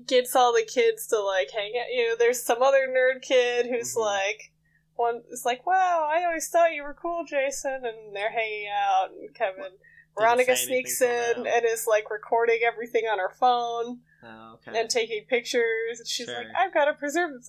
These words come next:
Speaker 1: At one point, I think she's, like, laying under a table to, like, get a good shot.
Speaker 2: Of course she is.
Speaker 1: And Kevin's like, "What are you doing?
Speaker 2: She's
Speaker 1: This is
Speaker 2: hanging
Speaker 1: private." And
Speaker 2: upside
Speaker 1: she's
Speaker 2: down from
Speaker 1: like,
Speaker 2: the ceiling.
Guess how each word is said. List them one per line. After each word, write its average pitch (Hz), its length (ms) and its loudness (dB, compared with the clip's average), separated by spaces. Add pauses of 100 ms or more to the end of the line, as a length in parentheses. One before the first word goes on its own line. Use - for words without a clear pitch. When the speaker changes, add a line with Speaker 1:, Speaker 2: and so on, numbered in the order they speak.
Speaker 1:
At 240 120 2
one 262 160 -2
point, 277 180 2
I 247 80 0
think 247 180 -6
she's, 262 280 -6
like, 226 180 0
laying 208 480 -2
under 226 360 -2
a 208 120 -2
table 214 680 -4
to, 269 80 0
like, 202 240 0
get 220 160 -4
a 214 100 -2
good 220 220 -6
shot. 214 580 4
Speaker 2:
Of 139 200 -12
course 147 300 -12
she - 220 -14
is. 101 520 -20 (320)
Speaker 1:
And 262 180 2
Kevin's 240 460 2
like, 226 240 0
"What 330 80 2
are 403 60 6
you 370 120 4
doing? 359 440 2 (420)
Speaker 2:
She's 349 200 -6
Speaker 1:
This - 20 -6
is 330 60 -2
Speaker 2:
hanging 269 120 -8
Speaker 1:
private." 320 520 6
And 240 80 2
Speaker 2:
upside 254 80 -2
Speaker 1:
she's 247 100 0
Speaker 2:
down 254 200 0
from 254 60 4
Speaker 1:
like, 233 240 6
Speaker 2:
the 220 60 -16
ceiling. 233 600 -16